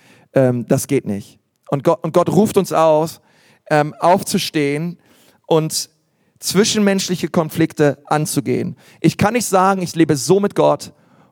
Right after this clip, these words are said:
und so mit anderen Menschen. Zweiter Punkt, also der erste Punkt ist, es blockiert meine Gemeinschaft mit Gott. Und der zweite Punkt ist,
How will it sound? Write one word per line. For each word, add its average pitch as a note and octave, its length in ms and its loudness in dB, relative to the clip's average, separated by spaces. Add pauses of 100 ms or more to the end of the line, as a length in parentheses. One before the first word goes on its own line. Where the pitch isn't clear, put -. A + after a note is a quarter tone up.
und C#3 220 0
so C#3+ 360 2
mit C#3 160 -4
anderen C3 200 -2
Menschen. - 460 -8 (680)
Zweiter F3 380 -2
Punkt, E3+ 460 -2 (320)
also F3+ 180 -2
der G#3 60 -4
erste A#3 180 -2
Punkt G#3 220 0
ist, G#3 320 -2 (460)
es F3+ 200 -2
blockiert F#3+ 500 0
meine G3 180 2
Gemeinschaft F3 400 0
mit E3 100 -4
Gott. D#3 220 2
Und E3 80 -6
der D#3 80 0
zweite G3+ 320 0
Punkt F3+ 240 -2
ist, F3+ 360 -6